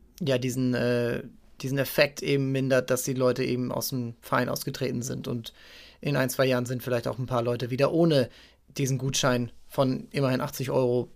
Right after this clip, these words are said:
pro Person, ähm, wieder in den Verein eingetreten. In der Welt des Sports hier in Hamburg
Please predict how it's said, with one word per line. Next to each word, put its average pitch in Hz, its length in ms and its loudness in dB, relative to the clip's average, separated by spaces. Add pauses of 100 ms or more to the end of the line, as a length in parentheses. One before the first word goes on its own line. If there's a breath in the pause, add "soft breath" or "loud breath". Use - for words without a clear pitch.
pro - 160 -4
Person, 123 580 0
ähm, 127 640 0 (100)
wieder 139 280 4
in 131 80 2
den 135 120 0
Verein 135 280 4
eingetreten. 139 560 -2 (1200 loud breath)
In 190 140 0
der 190 180 10
Welt 175 220 6
des 165 140 2
Sports 175 720 6
hier 160 160 0
in 143 100 0
Hamburg 139 480 -2